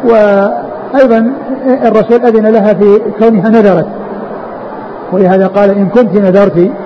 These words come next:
وهي قالت: "إني نذرت"، ولكن أراد أن يبين أن الحكم منوط بنذرها، أن الحكم منوط بنذرها فيما يتعلق ب، آه، هذا الفعل الذي تفعله عند قدومه صلى الله عليه وسلم. وإذا كان ما حصل لها نذر فإنها لا تفعل.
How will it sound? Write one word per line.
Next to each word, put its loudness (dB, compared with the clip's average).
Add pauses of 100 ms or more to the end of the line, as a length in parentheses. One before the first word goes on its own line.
(420)
وهي 4
قالت: 2
"إني 2
نذرت"، 4 (680)
ولكن 0
أراد 2
أن 2
يبين 2
أن 0
الحكم 0
منوط 2
بنذرها، 2 (760)
أن -2
الحكم 0
منوط 0
بنذرها 2 (720)
فيما 2
يتعلق 0
ب، 2 (480)
آه، 0
هذا 0
الفعل 0
الذي 2
تفعله 2
عند 0
قدومه 0
صلى -2
الله 0
عليه -4
وسلم. -2 (520)
وإذا 4
كان 0
ما 2
حصل 0
لها 0
نذر 2
فإنها 2
لا 4
تفعل. -2